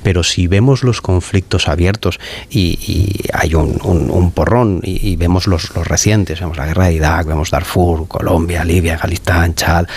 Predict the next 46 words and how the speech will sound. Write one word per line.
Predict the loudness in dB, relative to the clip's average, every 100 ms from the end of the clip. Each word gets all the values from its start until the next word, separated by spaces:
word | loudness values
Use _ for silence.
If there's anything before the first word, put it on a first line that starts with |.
| -10 -4
eh, | 0 2 2 0 0 -2 -4
vemos | 0 2 4 4
las, | 2 2 0
las, | -2 -2 0 0
eh, | 0 0 -2 -2 -2
que | -4
se | 0
dicen | 0 2 0 0
en | 0 0
las | 0
represiones | 0 0 0 0
policiales | 0 -2 0 2 2 0 -4 -12 -2
de | 0
las, | 2 2 2
eh, | 2 2 0 -2
protestas, | -2 -2 0 2 2 0 2
eh, | 2 2
estudiantiles | 0 0 2 2 2 2 2
en, | 0 0 0
en | 0 0
Chile, | 2 2 2
vemos | 2 2
lo | 0
que | -2
pasa | -2 0
ahora | 0 2 2 2 0
en | 0 0
Ucrania, | 2 4 4 2 -2 -12 -12 -8 -2
eh, | 2 2 2 0 -2 -2
sabemos | 0 2 2
que | 2
esto | 2 4
no | 4 4
es | 2 2
una | 0
cosa | 2 2 2
que, | 2 0 2
que | 2
viene | 4 4
de | 2
nuevas. | 2 4 4 2 -2 -6
Si, | -4 -4
si | -4 -2
miramos | 0 0 0 0
hacia | 2 2
atrás, | 2 2 2 0